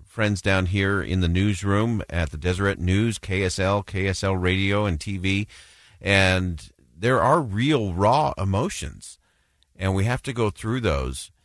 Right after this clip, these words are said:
And all of us have to go through that process on these kinds of events. And so I wanted to spend a, a few minutes today, uh, as, as things start to pivot. You can sense just a little bit of a pivot starting to take place in El Paso and in Dayton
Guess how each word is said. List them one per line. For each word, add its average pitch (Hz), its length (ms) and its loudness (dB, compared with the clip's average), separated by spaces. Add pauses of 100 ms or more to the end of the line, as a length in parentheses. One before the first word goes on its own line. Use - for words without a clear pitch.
(380)
And 87 720 2 (460)
all 147 220 4
of 87 100 0
us 82 140 -2
have 82 160 -2
to 87 100 -4
go 80 140 -2
through 85 200 -4
that 76 240 -2
process 80 600 -2
on 78 340 -2
these 82 260 -2
kinds 117 400 -4
of 78 80 0
events. 71 640 -4 (440)
And 95 160 -4
so 135 100 2
I 127 80 4
wanted 214 300 -4
to 113 80 -2
spend 135 440 0
a, 104 240 2
a 90 100 -2
few - 280 -8
minutes 110 400 -2
today, 82 560 -2 (640)
uh, 87 360 0
as, 92 680 -2
as 95 160 -2
things 185 340 -6
start 135 380 0
to 98 140 -4
pivot. 98 420 -4
You 90 140 -4
can 95 160 -2
sense 175 400 -4
just - 200 -10
a 117 60 2
little 131 300 2
bit 127 120 0
of 104 120 0
a 98 60 0
pivot 104 360 -4
starting 104 300 2
to 92 100 -4
take 101 280 -4
place 101 360 -2
in 92 80 -2
El 87 160 0
Paso 95 680 0
and 87 180 0
in 82 160 -2
Dayton 90 540 -2